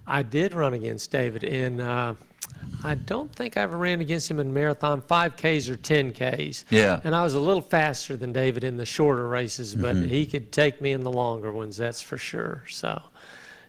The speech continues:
Speaker 1: yeah, but, but I had a group of friends, and we'd get out and run and compete and every day, just having fun with it.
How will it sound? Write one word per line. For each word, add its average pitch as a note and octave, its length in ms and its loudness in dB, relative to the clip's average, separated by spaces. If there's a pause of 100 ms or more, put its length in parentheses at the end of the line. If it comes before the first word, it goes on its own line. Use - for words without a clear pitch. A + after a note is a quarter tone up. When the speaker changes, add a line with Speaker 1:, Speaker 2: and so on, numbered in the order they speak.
Speaker 1:
yeah, C3+ 260 2
but, B2+ 360 -4
but D3 120 4
I E3 100 6
had F3 100 2
a E3 40 2
group D#3 240 0
of D3+ 120 -4
friends, D#3+ 420 2
and A#2+ 180 -4 (380)
we'd E3+ 480 -2
get C#3+ 160 4
out D3+ 220 6
and C3+ 100 -4
run D3 320 4
and B2+ 140 -2
compete D#3+ 440 0
and C3+ 220 -4
every D3 300 2
day, A#2 400 2
just - 240 -2
having B2+ 300 0
fun B2 360 -2
with B2 180 -6
it. - 120 -6